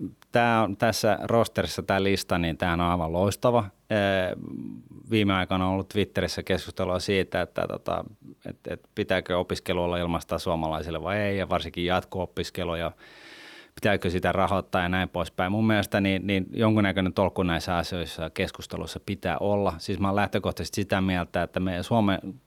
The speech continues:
Suomessa kun on niinku vajaa viiden ja puolen miljoonaa, öö, lukuinen väestö, niin, niin tota, öö, siitä pitää ol-, ottaa kaikki hyöty irti. Toisin sanoen, öö, olisi hyvä, että ihan jokainen, jolla on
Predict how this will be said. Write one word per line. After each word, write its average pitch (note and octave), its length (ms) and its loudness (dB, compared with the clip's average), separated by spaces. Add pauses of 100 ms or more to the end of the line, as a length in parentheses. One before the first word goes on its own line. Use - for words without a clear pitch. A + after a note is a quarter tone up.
(120)
Suomessa A2 420 2
kun F#2 220 -4
on D#2+ 100 -4
niinku D#2 320 -10 (520)
vajaa F#2 480 2
viiden F#2 280 0
ja F2 60 0
puolen F#2+ 300 0
miljoonaa, E2+ 380 -4 (240)
öö, E2 800 -8 (880)
lukuinen F#2 640 2
väestö, G#2+ 560 2
niin, F2+ 260 0
niin F2 200 -6
tota, E2 560 -2
öö, G2 180 -10 (360)
siitä F#2 280 -2
pitää F2+ 300 0
ol-, F#2 200 -4
ottaa F#2 400 0
kaikki F#2+ 440 -2
hyöty E2+ 380 -4
irti. E2+ 520 -6 (100)
Toisin G2+ 420 0
sanoen, F#2 580 -2
öö, - 340 -10 (520)
olisi - 300 -6
hyvä, F#2 340 0
että E2+ 340 -4
ihan F#2+ 320 -4
jokainen, F2 500 -2
jolla E2 320 -6
on E2 120 -8